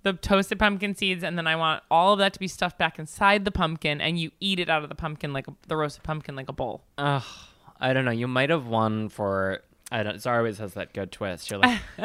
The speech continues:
Speaker 2: she's like, "Well, I thought about this."
Speaker 1: Well, I have been
Speaker 2: So
Speaker 1: thinking
Speaker 2: basically, I show up to the table. I
Speaker 1: <laughs>
Speaker 2: have skewered stuffed apples coming out of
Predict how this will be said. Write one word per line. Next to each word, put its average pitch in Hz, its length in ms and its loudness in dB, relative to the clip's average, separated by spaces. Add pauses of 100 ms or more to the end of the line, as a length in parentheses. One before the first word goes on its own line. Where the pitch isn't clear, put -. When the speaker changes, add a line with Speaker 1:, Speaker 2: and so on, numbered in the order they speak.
Speaker 2:
she's - 100 -2
like, 208 120 4
"Well, 202 80 6
I 185 40 4
thought 202 280 -2
about 82 240 -4
this." - 260 -8 (320)
Speaker 1:
Well, 226 300 6
I 202 160 6
have 254 260 2
been 254 100 -2
Speaker 2:
So 156 120 6
Speaker 1:
thinking 156 160 6
Speaker 2:
basically, - 300 4
I 143 180 10
show 165 220 2
up 156 100 0
to 151 80 -4
the 131 100 -2
table. 101 560 2
I 113 100 4
Speaker 1:
<laughs> - 20 2
Speaker 2:
have 120 200 4
skewered 123 600 0
stuffed - 640 0
apples 101 540 -2
coming 104 360 -8
out 104 200 -6
of 104 260 -4